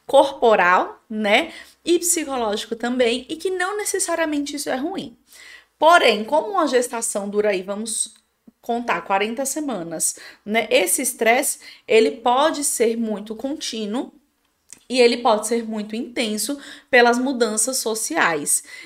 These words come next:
E entra um outro ponto importante, que é a adaptação, ela é o objetivo final do estresse no corpo. Só que quando a gente não maneja,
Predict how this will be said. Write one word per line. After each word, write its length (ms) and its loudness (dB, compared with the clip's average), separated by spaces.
E 320 -4
entra 880 -4
um 140 -4
outro 440 2
ponto 460 -2
importante, 1080 -4
que 220 2
é 340 2
a 260 4
adaptação, 1120 0
ela 360 6
é 340 2
o 80 -2
objetivo 540 -2
final 480 -2
do 100 -4
estresse 480 -2
no 100 -4
corpo. 440 -6
Só 300 0
que 160 -6
quando 300 -2
a 40 2
gente 260 -2
não 160 -2
maneja, 840 -2